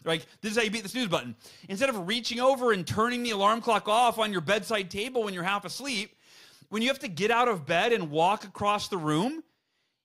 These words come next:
you're, you're five times more awake than you were reaching over to the bedside table. And so I taught her all these things, and she came back two weeks later to our coaching call, and said, "Hal,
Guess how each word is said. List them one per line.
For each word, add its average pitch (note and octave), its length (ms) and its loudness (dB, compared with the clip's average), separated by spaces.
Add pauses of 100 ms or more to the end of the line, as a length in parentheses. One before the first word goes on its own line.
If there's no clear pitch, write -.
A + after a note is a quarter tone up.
you're, C#4 400 2 (180)
you're C4 200 -2
five C#4 360 0
times C4+ 380 -2
more B3 240 4
awake B3+ 340 2
than A3+ 140 -4
you A3 100 -2
were A#3+ 320 2
reaching A#3 400 -4
over A#3 200 2
to A3+ 60 -2
the G3+ 60 -4
bedside G3+ 420 -2
table. C4+ 520 -12
And F3+ 200 -2
so G#3+ 360 2 (380)
I F#3+ 100 -2
taught G#3+ 300 4
her C4 100 8
all C4+ 120 6
these B3+ 200 -6
things, D#3 340 -2
and D#3 140 -6
she G3+ 160 -4
came A#3 260 -4
back F#3+ 300 0
two G#3 220 -8
weeks A3+ 320 -6
later D3+ 380 0
to F#3+ 220 -4
our F#3+ 120 4
coaching D#3+ 440 -2
call, C3 440 0 (260)
and E3 140 -4
said, F3+ 140 0
"Hal, E3 500 0